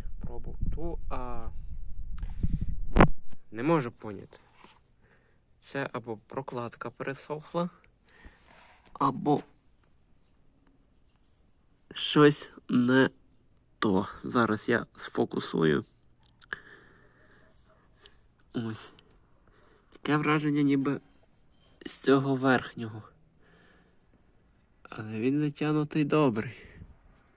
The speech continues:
Ось. Ніби він. Ну, але і знизу також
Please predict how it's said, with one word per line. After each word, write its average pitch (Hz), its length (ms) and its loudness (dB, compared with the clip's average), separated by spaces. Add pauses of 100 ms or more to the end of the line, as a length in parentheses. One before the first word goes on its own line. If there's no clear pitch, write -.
(800)
Ось. 117 380 -8 (640)
Ніби 143 400 2
він. 131 340 4 (2750)
Ну, 127 100 -2
але 123 220 -4 (1200)
і 143 120 -2
знизу 143 480 -2 (380)
також 120 420 -10